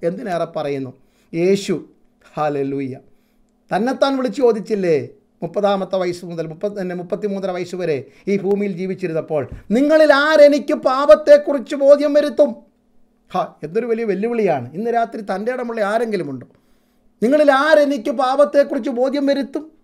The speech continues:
ചോദിച്ചെന്ന് മാത്രമല്ല, തെളിയിച്ചും കൊടുത്തില്ലേ? ആ പാപിനിയായ സ്ത്രീയെ വ്യഭിചാരകർമ്മത്തിൽ പിടിച്ചു കൊണ്ടുവന്ന് കല്ലെറിയുന്ന കൽക്കൂമ്പാരവും കയ്യിൽ പിടിച്ചുകൊണ്ട് ജനം നിൽക്കുമ്പോൾ,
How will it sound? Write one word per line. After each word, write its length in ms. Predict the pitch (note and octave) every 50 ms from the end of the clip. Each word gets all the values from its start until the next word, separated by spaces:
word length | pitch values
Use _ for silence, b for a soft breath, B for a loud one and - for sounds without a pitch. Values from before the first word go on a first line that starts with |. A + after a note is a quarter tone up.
| _ _ _ _ _ _ - -
ചോദിച്ചെന്ന് 640 | F3 F3+ G#3 G#3+ C4+ C4 - - C#4+ D4 C#4+ C#4+
മാത്രമല്ല, 580 | C#4+ C4+ B3+ B3+ B3+ C4 C#4 C4 A#3+ G#3+ G3 F#3+
തെളിയിച്ചും 440 | E3+ F#3+ G3 A#3+ C4+ B3 A3+ D4+ C4+
കൊടുത്തില്ലേ? 480 | A#3+ G#3+ F3 F3 - D#3 C#3 B2 A#2 A2+ - _ _ _ _ _ _ _ _ _ _ _ -
ആ 200 | E3+ F3+ F#3+ G#3+
പാപിനിയായ 680 | G3+ - A3 G#3 A3 A3+ B3 A#3+ B3 B3 A#3+ A#3+ A#3+ A3+
സ്ത്രീയെ 420 | A3+ - G#3+ A#3+ B3 B3 A#3 A3 F#3 D#3+ - - _ _ -
വ്യഭിചാരകർമ്മത്തിൽ 840 | E3+ F3 F3 G#3 A3 A#3+ A#3+ A#3+ B3 A3+ B3 A#3 A#3+ B3 G3+ C4 A#3
പിടിച്ചു 320 | G3 A3+ G#3 A#3 G3 C4+
കൊണ്ടുവന്ന് 480 | A#3+ A#3+ A#3+ A#3+ A#3+ A#3+ A#3+ A#3+ A#3+ G#3+ D#3 - b b b b b -
കല്ലെറിയുന്ന 460 | D#3+ G3+ A#3+ B3 A#3 B3 A#3+ A#3 A#3
കൽക്കൂമ്പാരവും 760 | A#3 A#3 G#3+ A3 G#3 A3+ B3+ B3 A#3 C4 B3+ B3 B3 B3 A#3
കയ്യിൽ 140 | B3 A#3 B3+
പിടിച്ചുകൊണ്ട് 480 | A#3 - C4 A#3 G3+ B3 A3+ A#3+ A3+ A3+
ജനം 200 | A3 A3 A#3 B3
നിൽക്കുമ്പോൾ, 500 | A#3+ A3 G3+ A#3+ A3+ G#3 G#3 E3 D3